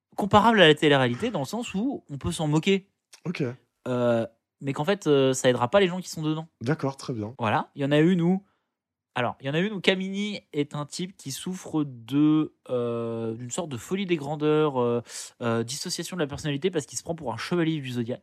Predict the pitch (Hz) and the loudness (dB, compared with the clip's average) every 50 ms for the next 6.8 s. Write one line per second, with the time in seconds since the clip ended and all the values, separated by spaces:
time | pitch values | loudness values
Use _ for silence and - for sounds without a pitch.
0 | _ - 120 107 - 104 101 127 123 _ _ _ _ - - 120 - - 160 139 | _ -12 -8 -6 -4 -4 -6 -6 -10 _ _ _ _ -8 -6 -6 -4 -4 -4 -2
1 | 131 131 120 117 110 117 117 110 113 123 127 127 117 110 110 107 107 104 101 - | 0 2 2 2 2 2 0 2 2 0 0 2 0 0 0 -2 -2 -4 -6 -8
2 | 131 131 - - _ _ - - - - 113 _ _ _ _ - - 139 135 131 | -12 -14 -14 -16 _ _ -10 -8 -8 -8 -10 _ _ _ _ 2 4 4 4 4
3 | 131 123 117 120 - - 107 95 - 147 139 - 123 101 - 110 104 104 107 131 | 2 -2 -6 -8 -8 -8 -8 -6 -6 -6 -4 -2 -4 -4 -4 -4 -4 -4 -6 -6
4 | 135 127 - - 233 226 269 - - 247 202 - 233 226 220 - 214 233 - _ | -8 -6 -4 0 2 2 2 2 0 -2 -4 -4 -4 -2 -2 -2 -4 -4 -6 _
5 | _ _ - 135 139 139 160 151 - - - - - - 185 139 285 - - 320 | _ _ 0 2 4 4 6 6 6 4 2 4 4 6 6 6 4 2 2 2
6 | 220 160 151 151 160 180 180 - 147 147 143 139 143 147 175 - | 4 4 6 8 8 8 6 6 2 2 4 4 2 0 0 -4